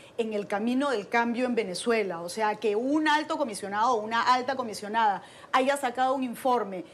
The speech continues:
de ese calibre, con esas afirmaciones, a mí me parece un ladrillo muy importante en el camino hacia un cambio en Venezuela. Y aunque no podamos ver el impacto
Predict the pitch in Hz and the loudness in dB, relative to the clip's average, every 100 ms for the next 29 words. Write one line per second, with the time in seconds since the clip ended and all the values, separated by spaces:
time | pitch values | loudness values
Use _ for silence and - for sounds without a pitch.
0 | - - 214 233 269 320 233 233 269 247 | -20 -2 2 4 2 -2 -2 0 0 0
1 | 190 190 190 233 277 302 294 294 226 202 | -2 -2 -4 0 0 0 -2 -4 -4 -6
2 | 220 240 262 349 427 - 208 233 269 214 | -2 -2 0 -2 -2 -6 -4 -2 -2 0
3 | 226 233 269 269 247 247 262 262 262 240 | 0 0 -2 0 -2 -2 -2 0 0 2
4 | 294 359 339 330 240 214 240 233 240 320 | 2 2 0 -2 -2 -4 -2 -2 -2 -4
5 | 330 - - 233 226 220 220 220 277 339 | -6 -14 -4 -2 0 0 0 0 2 2
6 | 381 220 240 247 262 294 294 294 247 202 | 0 -4 -2 -4 2 2 2 0 -2 -2
7 | - 302 214 214 208 226 294 330 311 302 | 0 2 2 0 0 0 2 4 4 2
8 | 285 294 294 220 202 240 240 - 269 262 | 0 -2 -2 -4 -4 0 0 2 2 2
9 | 233 190 | 0 -2